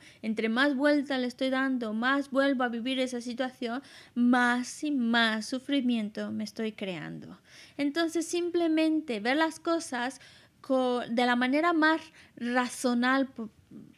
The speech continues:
posible. Si tengo este problema, esta situación, ver si ha-, es posible solucionarlo,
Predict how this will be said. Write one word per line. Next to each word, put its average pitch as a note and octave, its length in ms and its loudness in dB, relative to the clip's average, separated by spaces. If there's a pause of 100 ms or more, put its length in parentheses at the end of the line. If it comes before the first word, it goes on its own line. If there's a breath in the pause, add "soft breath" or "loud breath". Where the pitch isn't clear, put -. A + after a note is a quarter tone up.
posible. G#3+ 640 -4 (400 loud breath)
Si C#4+ 460 2
tengo F4+ 280 2
este F#4 220 2
problema, G#3 540 -2
esta C#4+ 200 -4
situación, G3+ 680 -10 (640 loud breath)
ver A#3+ 360 -2
si C#4 340 0
ha-, B3+ 160 2
es D4 220 4
posible F4 460 0
solucionarlo, A3 1000 -4